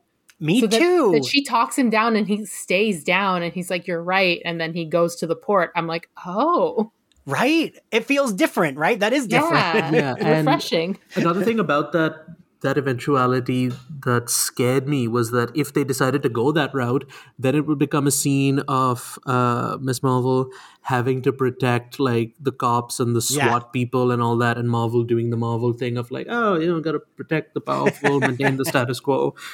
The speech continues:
Speaker 3: So I was, again, I, I was relieved that that didn't <laughs> happen.
Speaker 1: You're,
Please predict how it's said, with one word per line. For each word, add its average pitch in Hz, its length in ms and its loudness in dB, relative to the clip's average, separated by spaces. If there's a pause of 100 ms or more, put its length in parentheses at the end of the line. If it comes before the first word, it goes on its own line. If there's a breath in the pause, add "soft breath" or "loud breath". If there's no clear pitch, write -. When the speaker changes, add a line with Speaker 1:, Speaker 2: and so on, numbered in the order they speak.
Speaker 3:
So 135 140 -4
I 151 160 2
was, 143 260 0
again, 135 300 0
I, 143 280 -2
I 143 60 0
was 143 180 0
relieved 131 420 0
that 123 120 -2
that 117 160 0
didn't 151 240 0
<laughs> 170 140 0
happen. 208 560 0 (580 loud breath)
Speaker 1:
You're, 240 240 -2